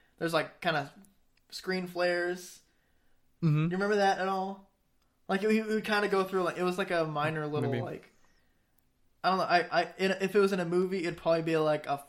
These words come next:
Speaker 1: flashback or, like, a brain,
Speaker 2: Okay,
Speaker 1: brain
Speaker 2: yeah.
Speaker 1: damage kind of thing. They did that at the beginning of the episode, uh, beginning of the season. I was like, "That's kinda cool." It never happened again.
Speaker 2: Yeah.
Speaker 1: Just stuff like that,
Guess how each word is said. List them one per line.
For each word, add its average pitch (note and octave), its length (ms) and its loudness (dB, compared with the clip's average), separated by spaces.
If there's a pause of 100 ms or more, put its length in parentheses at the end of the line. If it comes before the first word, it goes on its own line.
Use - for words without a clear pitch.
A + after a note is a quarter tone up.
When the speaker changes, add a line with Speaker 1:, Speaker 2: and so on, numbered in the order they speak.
Speaker 1:
flashback C#3+ 800 -2
or, D3 80 -2
like, C#3 280 -2
a D#3 60 -2
brain, D3 720 -8 (200)
Speaker 2:
Okay, D#3 260 2
Speaker 1:
brain A#2 180 2 (100)
Speaker 2:
yeah. - 40 -2
Speaker 1:
damage E3+ 380 -2
kind F3 140 -2
of F3 100 -10
thing. F3 360 -6 (260)
They F#3 100 2
did A3+ 200 4
that E3 200 8
at D#3+ 80 -2
the E3 60 -2
beginning E3+ 320 0
of D#3+ 60 0
the D#3 80 0
episode, D#3 420 -4
uh, D3 40 -12
beginning D#3 300 -6
of C#3+ 60 -8
the - 40 -16
season. F3 240 -4
I C#3+ 40 -4
was D3 80 -6
like, D3 120 -8
"That's G4+ 220 0
kinda G3 200 4
cool." G3 260 2
It E3 80 -6
never E3 240 0
happened D3 300 -2
again. - 260 -14 (220)
Speaker 2:
Yeah. A2+ 280 0 (280)
Speaker 1:
Just G3+ 240 -2
stuff A#3+ 200 4
like F3 220 -2
that, E3+ 340 2